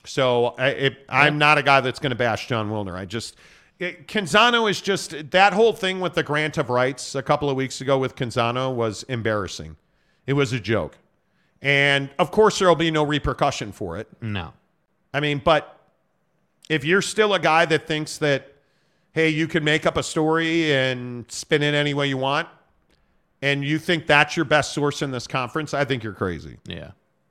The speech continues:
Speaker 1: I think, and I know the sourcing game is difficult. I know it's hard. The,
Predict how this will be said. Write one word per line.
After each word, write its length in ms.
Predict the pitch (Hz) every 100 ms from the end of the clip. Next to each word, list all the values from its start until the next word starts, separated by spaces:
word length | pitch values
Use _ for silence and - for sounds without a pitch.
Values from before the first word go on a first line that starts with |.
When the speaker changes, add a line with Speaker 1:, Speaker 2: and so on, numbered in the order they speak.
| -
Speaker 1:
I 160 | 131
think, 200 | 147 147
and 200 | 143 160
I 140 | 196 226
know 200 | 214 208
the 100 | 190
sourcing 480 | - 180 170 180 170
game 180 | 170
is 120 | 143 -
difficult. 500 | 143 190 180 175 -
I 120 | 131
know 160 | 135 127
it's 120 | -
hard. 460 | 135 165 170 156 - _ _ _ _ -
The, 180 | 127